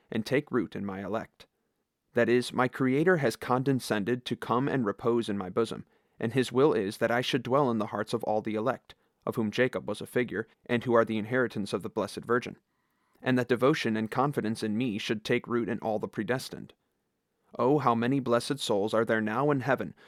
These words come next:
who would never have been there had not Mary by her powerful intercession led them thither. "I made that in the heavens there should rise light that never faileth." Cardinal Hugo, in his commentary on the above text of Ecclesiasticus, says in the name of Mary,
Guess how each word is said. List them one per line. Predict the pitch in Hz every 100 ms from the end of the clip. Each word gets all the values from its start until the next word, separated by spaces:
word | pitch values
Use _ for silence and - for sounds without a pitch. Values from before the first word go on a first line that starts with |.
| -
who | - 135
would | 131
never | 123 151 175
have | 143 147 -
been | 95
there | 87 87 104
had | 127 117
not | 120 92
Mary | 113 127 147
by | 139 113
her | 113
powerful | - 113 143 147 123
intercession | 120 - - 120 - 139 127
led | 113 113 117
them | 120 120
thither. | 107 90 - _ _ _ _ _ _ -
"I | 120
made | 120 135 165
that | 135 123
in | 117
the | 92
heavens | 127 123 139 135
there | 117
should | - 101
rise | 110 110 107
light | 98 120 -
that | 113 98
never | 104 113
faileth." | - 95 - - _ _ _ _ _ _ _ -
Cardinal | 143 151 151
Hugo, | 135 135 156 156
in | - 123
his | 120
commentary | - 127 131 - 131 135
on | 117 113
the | 104
above | 113 113
text | - 113 - 117
of | 110
Ecclesiasticus, | - 113 95 104 104 - 123 113 -
says | - 120 117 -
in | 113
the | 107
name | 110 123
of | 117
Mary, | 101 87 90